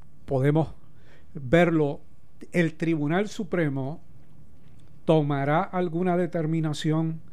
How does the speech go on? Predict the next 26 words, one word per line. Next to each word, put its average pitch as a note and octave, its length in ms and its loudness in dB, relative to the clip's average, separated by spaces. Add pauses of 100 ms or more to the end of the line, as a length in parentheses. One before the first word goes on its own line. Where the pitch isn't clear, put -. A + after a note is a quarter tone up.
(320)
sobre D3+ 500 4
esto E3 280 -2
distinta F3 880 -2
a E3 40 2
la D#3 180 0
que D#3 120 -2
tomó D3+ 400 -2
con D#3+ 240 -2
el D#3 120 2
huracán, D#3 480 0 (640)
que D3+ 120 8
no D3+ 120 6
afectaba, E3 600 2
que, D3+ 200 -2
que C#3+ 180 -2
no D#3 120 0
se F3+ 140 2
podían E3+ 360 0
afectar E3 400 0
los E3 280 -2 (100)
términos, F3+ 440 2 (300)
aunque D#3 300 2
fuera E3+ 340 4
por E3 160 2
el E3 100 2
huracán. G#3 420 -2